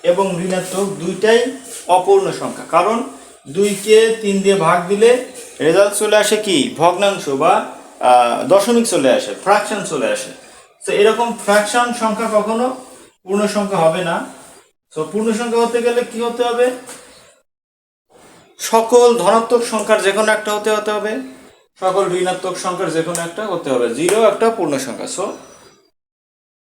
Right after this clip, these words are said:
জিরো সহ সকল ধনাত্মক অথবা সকল ঋণাত্মক সংখ্যা, অখণ্ড সংখ্যাকে পূর্ণ সংখ্যা বলেছে। এটা ছিল আমাদের,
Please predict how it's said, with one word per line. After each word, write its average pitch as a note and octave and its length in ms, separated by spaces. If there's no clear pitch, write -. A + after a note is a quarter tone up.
জিরো A3 320
সহ A#3 320
সকল G3+ 380
ধনাত্মক G3 800
অথবা F#3 260
সকল E3+ 420
ঋণাত্মক E3+ 360
সংখ্যা, E3 320
অখণ্ড F#3+ 420
সংখ্যাকে F#3+ 680
পূর্ণ E3+ 180
সংখ্যা C3 260
বলেছে। A#2 360
এটা G3+ 120
ছিল A3 200
আমাদের, G#3+ 380